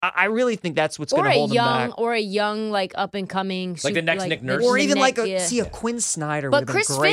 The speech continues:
Speaker 2: Finch
Speaker 1: hire
Speaker 2: was an
Speaker 1: for them.
Speaker 2: assistant for Nick Nurse for a long time. He's been a head coach in the international, uh, basketball market for, I mean, many, many years, winning titles. So he definitely is an, an interesting coach, has a lot of pedigree.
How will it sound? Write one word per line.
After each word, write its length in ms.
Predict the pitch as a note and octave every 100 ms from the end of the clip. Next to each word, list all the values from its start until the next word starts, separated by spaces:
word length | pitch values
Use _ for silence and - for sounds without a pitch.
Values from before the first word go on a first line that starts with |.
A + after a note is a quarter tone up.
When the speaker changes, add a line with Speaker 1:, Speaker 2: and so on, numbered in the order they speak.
| -
Speaker 2:
Finch 20 |
Speaker 1:
hire 200 | C#3+ C#3+
Speaker 2:
was 60 | C#3+
an 40 | C3+
Speaker 1:
for 40 |
them. 80 | -
Speaker 2:
assistant 480 | B2 B2 A2+ G#3+ -
for 100 | A3
Nick 240 | A3 A#3
Nurse 220 | A#3 A#3
for 140 | - G#3+
a 80 | G3
long 300 | G3+ A#3 B3
time. 360 | B3+ D4+ C#4+
He's 160 | G#3 G3
been 160 | A3
a 140 | A3 G3+
head 220 | A3 G#3+
coach 360 | A#3+ A3+ A3 - _ _ -
in 120 | A3
the 120 | G#3+
international, 760 | G#3+ G#3+ G#3 G#3+ A3 G#3+ G#3 - -
uh, 300 | F#3+ G3+ G3
basketball 500 | F3+ G3 G3 G#3 G3
market 380 | G3 G3 G#3+ G3
for, 500 | - G3 F#3+ F#3 D3 _ _
I 60 | F#3
mean, 240 | F#3 F3+
many, 240 | F#3 A3 A#3
many 200 | G3+ F#3+
years, 340 | F3+ G3 F#3+
winning 300 | F3 G3 F#3+ F3+
titles. 440 | E3 G3+ F3+ E3
So 260 | - F3 F3 _ _
he 80 | A#3
definitely 480 | G#3+ F4 F4 A#3+ A3+
is 80 | G3+
an, 140 | F#3+ - D3 -
an 120 | G3+ -
interesting 720 | G#3 A3 - A3 A3+ - E3+
coach, 380 | D#3 F3 G3+ A3
has 200 | G3 F3+
a 60 | E3+
lot 220 | E3+ F#3+
of 160 | F#3+ -
pedigree. 500 | F#3 F#3 F#3 A3